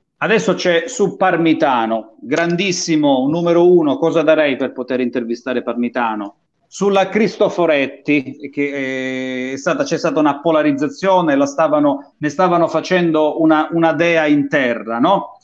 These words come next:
Però alla fine, vedi come siamo tamarri, non andiamo a vedere gli altri Parmitano, gli altri Samantha, Cristoforetti, gli altri scienziati. Come dei tamarrelli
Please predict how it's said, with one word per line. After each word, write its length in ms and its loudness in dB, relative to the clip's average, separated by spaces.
Però 240 2
alla 200 4
fine, 300 0
vedi 180 2
come 160 2
siamo 260 0
tamarri, 920 0
non 220 0
andiamo 500 4
a 80 2
vedere 440 2
gli 100 -2
altri 440 0
Parmitano, 1300 0
gli 160 -6
altri 400 -2
Samantha, 760 0
Cristoforetti, 1120 -2
gli 80 0
altri 480 -2
scienziati. 840 -4
Come 320 2
dei 200 0
tamarrelli 920 2